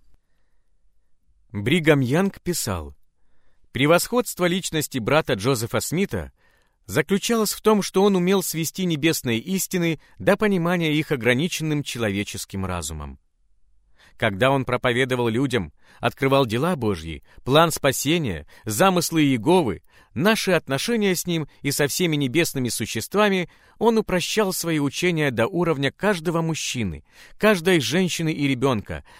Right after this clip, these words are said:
делая их такими же ясными, как хорошо протоптанная тропа. Это должно было бы убедить каждого,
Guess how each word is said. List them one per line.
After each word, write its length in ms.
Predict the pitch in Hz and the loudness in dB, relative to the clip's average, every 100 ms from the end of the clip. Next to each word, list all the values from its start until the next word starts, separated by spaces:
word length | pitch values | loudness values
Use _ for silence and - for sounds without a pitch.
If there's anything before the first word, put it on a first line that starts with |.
| - | -8
делая 320 | 131 214 165 | 2 4 6
их 200 | 127 - | 4 0
такими 380 | 127 - 151 117 | -4 -2 -2 -2
же 120 | 110 | 0
ясными, 560 | 160 208 - 160 147 - _ | 0 0 -2 -4 -4 -8 _
как 220 | - 202 - | -4 -4 -2
хорошо 420 | 160 127 - 165 | -2 -2 -2 -4
протоптанная 800 | 139 117 104 98 - 101 98 95 | -4 -6 -6 -6 -6 -4 -4 -6
тропа. 480 | - 90 85 78 - _ _ _ - | -8 -10 -8 -10 -12 _ _ _ -2
Это 240 | 214 214 | 0 2
должно 420 | 180 175 156 190 | 2 0 2 0
было 260 | 160 170 160 | 0 2 2
бы 200 | 147 151 | 2 0
убедить 480 | - 135 139 151 - | -2 -2 -2 -2 -2
каждого, 560 | 170 165 110 87 76 | -4 -4 -4 -6 -8